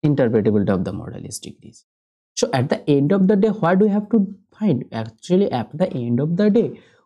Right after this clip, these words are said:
we have given a query point. For this query point, we have to find its class level.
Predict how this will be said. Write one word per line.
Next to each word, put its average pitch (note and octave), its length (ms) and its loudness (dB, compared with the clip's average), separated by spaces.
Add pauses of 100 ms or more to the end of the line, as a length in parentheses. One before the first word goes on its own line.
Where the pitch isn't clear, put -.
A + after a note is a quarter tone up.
we B2+ 400 0
have F3 360 -8
given G3+ 320 2
a G3 60 -2
query D#3 380 2
point. G2+ 440 -6 (1200)
For A2+ 100 2
this F#3 280 2
query F#3+ 340 2
point, A3 300 2
we F#3 140 4
have A#2+ 340 -4
to A#3 100 2
find G3+ 420 -2
its A3 220 0
class G3+ 420 0
level. G#3 460 0